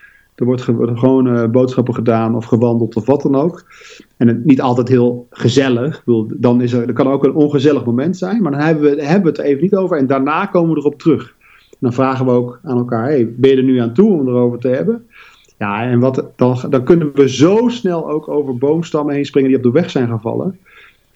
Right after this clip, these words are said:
Ja, dat is gewoon super fijn. Kijk, in zo'n, in zo'n gezin die, eh, vierentwintig uur per dag doorgaat, waarin je d-, drie, vier onderbrekingen per nacht hebt. Eh, Dagmar wordt 's ochtends om half zes, zes uur wakker.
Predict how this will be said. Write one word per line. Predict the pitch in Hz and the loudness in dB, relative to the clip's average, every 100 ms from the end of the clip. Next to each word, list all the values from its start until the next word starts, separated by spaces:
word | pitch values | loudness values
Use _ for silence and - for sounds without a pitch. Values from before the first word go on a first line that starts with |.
| _ _ _ | _ _ _
Ja, | - 123 - - _ | -2 -2 -4 -14 _
dat | - 139 | 0 0
is | 151 | 2
gewoon | 143 123 | 0 0
super | 123 156 120 | 2 2 2
fijn. | 165 135 110 110 _ _ - | -2 -2 -4 -8 _ _ -2
Kijk, | 135 135 - - - | -2 -2 -6 -10 2
in | 151 | 4
zo'n, | 143 139 135 135 _ | 4 0 0 -4 _
in | 160 | -4
zo'n | 156 143 | -2 0
gezin | 143 123 170 147 | -2 2 2 2
die, | 135 131 139 170 | 0 0 -2 -4
eh, | 135 127 | -6 -6
vierentwintig | - 165 151 139 | 0 0 2 -2
uur | 143 | -2
per | 135 | 0
dag | 135 131 | 0 0
doorgaat, | 117 147 165 165 120 117 | 0 2 2 0 -4 -4
waarin | 127 123 127 | -4 0 0
je | 123 | -2
d-, | - - - | -6 -18 -2
drie, | 143 139 | 2 2
vier | - 156 147 | 2 2 4
onderbrekingen | 139 127 139 143 143 135 | 2 2 2 2 0 0
per | 131 135 | 2 2
nacht | 135 151 - | 0 -4 0
hebt. | 135 - - - - - - _ | 0 0 -14 -20 -20 -20 -20 _
Eh, | 127 | -2
Dagmar | 127 143 - 135 | 0 -2 -2 0
wordt | 127 135 | 0 2
's | |
ochtends | 151 147 127 | 0 0 -2
om | 131 139 | -2 -2
half | 123 135 143 | 0 0 2
zes, | - 139 - - _ _ _ | 2 0 -2 -14 _ _ _
zes | - 151 147 | 2 2 2
uur | 135 | 0
wakker. | 123 147 143 170 | 0 -4 -2 -2